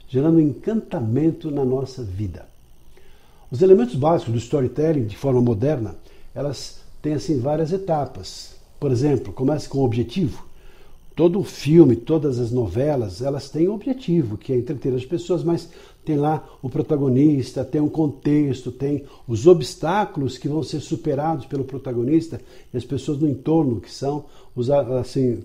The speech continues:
coadjuvantes no processo do filme ou da história.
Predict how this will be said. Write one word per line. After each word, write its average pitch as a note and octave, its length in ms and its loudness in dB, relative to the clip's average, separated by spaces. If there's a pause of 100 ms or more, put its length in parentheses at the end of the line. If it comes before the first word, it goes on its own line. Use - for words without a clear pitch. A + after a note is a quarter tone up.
coadjuvantes B2+ 720 2
no A2+ 80 -4
processo C3 580 -6 (240)
do A2+ 100 -4
filme D3 320 2
ou B2 60 2
da A#2+ 80 -2
história. G2+ 500 -12